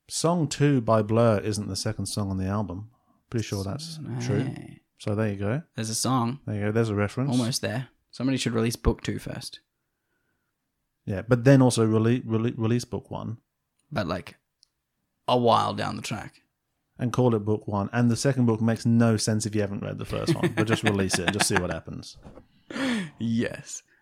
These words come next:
Speaker 2: But wouldn't it be cool? Like, so many people would watch a sequel film going like, "Yeah, this is great," and then look for nothing.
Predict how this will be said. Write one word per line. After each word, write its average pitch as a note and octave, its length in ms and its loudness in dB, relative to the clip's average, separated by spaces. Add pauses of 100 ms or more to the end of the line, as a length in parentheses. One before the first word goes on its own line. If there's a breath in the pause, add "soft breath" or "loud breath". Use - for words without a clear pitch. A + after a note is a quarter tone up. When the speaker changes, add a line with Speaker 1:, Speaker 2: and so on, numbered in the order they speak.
(160 soft breath)
Speaker 2:
But C#3 200 8
wouldn't E3+ 260 4
it F3 80 0
be D#3+ 140 0
cool? C#3+ 280 -2
Like, C3 300 0
so D#3 180 2
many D#3+ 200 2
people C#3 320 2
would B2 180 0
watch B2 260 0
a B2+ 60 -4
sequel C3+ 400 -2
film A2+ 320 -4
going A#2+ 220 -4
like, B2 180 -8
"Yeah, F#3 160 -4
this - 180 -2
is F#3 80 -4
great," D3+ 380 -2
and A#2 140 2
then A2+ 160 -2
look A2+ 200 -2
for - 120 -6
nothing. E3+ 380 -2